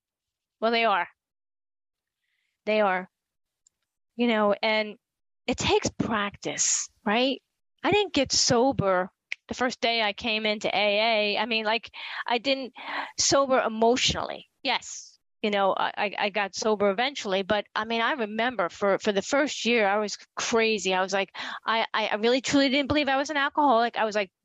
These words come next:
"Th-, I'm not an alcoholic. I'm not like them," 'cause I kept comparing and despairing. I never got a good D U I, never got arrested, none of, blah, blah, blah, blah, none of that. But I would hear the message, and I would hear that this guy said, "My,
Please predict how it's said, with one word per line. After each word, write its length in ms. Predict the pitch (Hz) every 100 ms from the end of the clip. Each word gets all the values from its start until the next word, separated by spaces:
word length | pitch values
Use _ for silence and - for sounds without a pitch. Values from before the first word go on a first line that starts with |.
| 185
"Th-, 140 | 240
I'm 120 | 226
not 180 | 233 247
an 80 | 294
alcoholic. 580 | 277 285 262 233 226 -
I'm 180 | - 226
not 240 | 254 302 -
like 220 | 262 247
them," 240 | 233 220
'cause 140 | 226 190
I 80 | 185
kept 300 | - 247 -
comparing 560 | 214 - 285 294 311
and 100 | 294
despairing. 520 | 254 - 247 226 220
I 120 | 185 208 -
never 220 | 311 311
got 160 | 262
a 40 | 254
good 180 | 240 185
D 120 | 254
U 160 | 233 220
I, 160 | 214
never 240 | 220 285 254
got 160 | 247
arrested, 380 | 214 214 208 214
none 200 | 233 285
of, 80 | 254
blah, 80 | 240
blah, 240 | 208 214
blah, 140 | 208 196
blah, 180 | 202 196
none 200 | 247 247
of 60 | 208
that. 200 | 175 - _ _ - - _ _ _ _ _ _ -
But 100 | 247
I 80 | 254
would 80 |
hear 180 | 247 370
the 140 | 392 359
message, 420 | 311 - 262 226
and 100 | 240
I 120 | 233
would 120 | 233
hear 300 | - 320 349
that 140 | 254 269
this 160 | 269
guy 240 | - 254 247
said, 260 | - 233
"My, 160 | 220